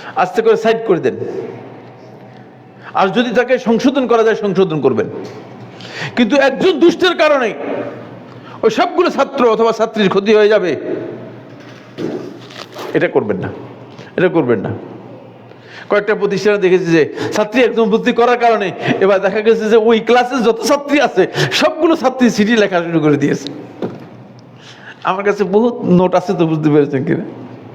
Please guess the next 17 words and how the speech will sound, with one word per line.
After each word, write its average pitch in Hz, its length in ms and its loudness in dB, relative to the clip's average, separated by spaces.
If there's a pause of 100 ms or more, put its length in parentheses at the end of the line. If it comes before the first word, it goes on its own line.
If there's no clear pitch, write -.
(1800)
এবং 214 180 2
কয়েকজনের 214 480 2
দ্রুত 214 240 2 (480)
অষ্টম 285 320 0
শ্রেণীতে 269 340 2
মেয়েদেরকে 220 500 2
বিয়ে 196 220 4
দিয়ে 180 200 2
দিয়েছে, 147 380 0 (340)
বলছে, 180 240 0
"আল্লাহ 190 240 4
মাফ 185 140 0
করুক, 196 360 2
আর 175 160 4
পড়ার 214 240 2
দরকার 208 320 0
নেই।" 135 200 0